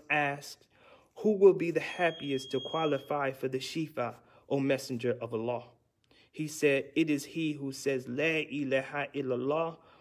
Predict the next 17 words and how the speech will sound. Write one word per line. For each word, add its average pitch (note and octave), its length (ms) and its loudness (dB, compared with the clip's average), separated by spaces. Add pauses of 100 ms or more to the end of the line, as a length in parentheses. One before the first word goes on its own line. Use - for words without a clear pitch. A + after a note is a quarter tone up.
(100)
with C3+ 280 -2
pure D3 320 2
faith D3+ 540 -2
from A#2+ 140 -4
his B2 180 -4
heart." - 500 -14 (840)
So D#3 180 0
this F3 260 4
is D3+ 140 -4
something D3+ 400 0
that C3+ 180 0
we C3+ 120 -2
should B2 260 -6
keep - 340 -8 (300)
near D3 420 2
to - 320 -10
us, - 500 -12